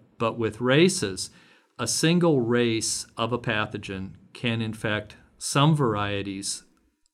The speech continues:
of a plant, but not others, depending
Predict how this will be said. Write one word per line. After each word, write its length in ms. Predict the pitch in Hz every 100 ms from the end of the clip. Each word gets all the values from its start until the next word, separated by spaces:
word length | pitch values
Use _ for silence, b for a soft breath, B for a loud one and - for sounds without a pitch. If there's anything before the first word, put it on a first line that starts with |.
| -
of 140 | 113
a 80 | 107
plant, 460 | - 98 95 92 - b b b _ _ _
but 200 | 117 120
not 240 | 117 110
others, 460 | 123 127 104 - - -
depending 560 | 117 127 117 120 123